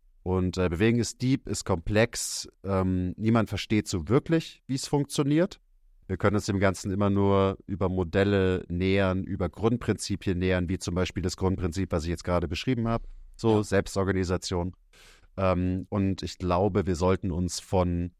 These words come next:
Speaker 1: diesen Grundprinzipien leiten lassen in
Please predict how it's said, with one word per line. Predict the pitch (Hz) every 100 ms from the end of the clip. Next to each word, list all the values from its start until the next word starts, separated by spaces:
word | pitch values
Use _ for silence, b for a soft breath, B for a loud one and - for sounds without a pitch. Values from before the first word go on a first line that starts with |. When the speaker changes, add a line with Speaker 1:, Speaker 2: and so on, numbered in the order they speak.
| _ _ _
Speaker 1:
diesen | 104 101 92
Grundprinzipien | 98 117 156 - 113 - 107 - 92
leiten | 82 80 110 - 110
lassen | 107 104 110 110 - _ _ _ _ _ _
in | 98 92 90 87